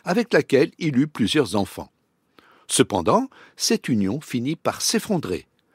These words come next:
Albert quitta sa région et fonda finalement une nouvelle famille en épousant une femme aborigène. Malgré la rareté des documents,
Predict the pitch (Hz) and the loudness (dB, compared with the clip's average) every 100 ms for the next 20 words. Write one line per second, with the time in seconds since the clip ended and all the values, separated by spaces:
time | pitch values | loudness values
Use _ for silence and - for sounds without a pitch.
0 | _ _ - 92 87 107 175 - - 247 | _ _ -2 0 2 0 0 -4 -4 -2
1 | - 214 - 117 95 85 85 143 202 - | 0 2 2 2 2 -2 -4 -6 -6 -12
2 | - - 151 - 277 180 101 - 254 175 | -18 -4 -4 0 0 2 0 0 2 2
3 | 117 98 101 - 139 214 269 240 170 117 | 2 -2 -4 -4 2 4 6 6 6 4
4 | 110 95 95 147 - _ _ 233 233 160 | 0 0 -2 -6 -12 _ _ 4 6 4
5 | 107 90 127 143 160 113 90 110 113 - | 2 -2 -2 -2 0 0 0 0 0 -4
6 | _ 160 127 95 85 - 65 - _ _ | _ 0 4 2 0 -10 -14 -20 _ _
7 | _ _ _ _ - - - - - 165 | _ _ _ _ -20 -20 -20 -6 2 2
8 | 262 277 294 - 143 180 196 - 254 160 | 4 2 2 2 4 4 2 2 4 4
9 | 120 185 - 95 120 | 6 6 4 0 0